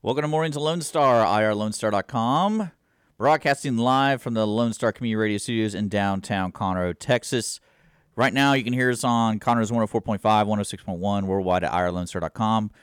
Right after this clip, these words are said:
And right now, we have a special interview going on, so if you wanna jump over to our YouTube, Facebook page, Mornings of Lone Star, or Lone Star Community Radio, we are live on that right now. So let's get right into it.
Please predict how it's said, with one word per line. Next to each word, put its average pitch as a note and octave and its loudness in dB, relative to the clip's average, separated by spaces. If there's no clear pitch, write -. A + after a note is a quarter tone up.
And A#2+ 2
right G#2+ 0
now, C#3 2
we A2+ 2
have A2 2
a G#2 0
special A#2+ -2
interview A#2+ 2
going G2 0
on, F#2+ 0
so G2 -4
if F#2+ -8
you G2+ -2
wanna G2 -2
jump G2+ -2
over F#2 -2
to F#2 -8
our F2+ 0
YouTube, G2 -4
Facebook G2+ -4
page, G2+ 0
Mornings F2 -4
of D#2+ -10
Lone G2 -2
Star, G#2 -2
or B2 2
Lone G2+ -2
Star F2+ -4
Community F2+ -6
Radio, F2 -4
we A#2+ 0
are G2 2
live G2 2
on F3+ 0
that A2 2
right C3+ 0
now. F2+ -2
So D3 -4
let's G#3+ -2
get F#3+ 0
right C#3 2
into A2+ -2
it. G#2+ 0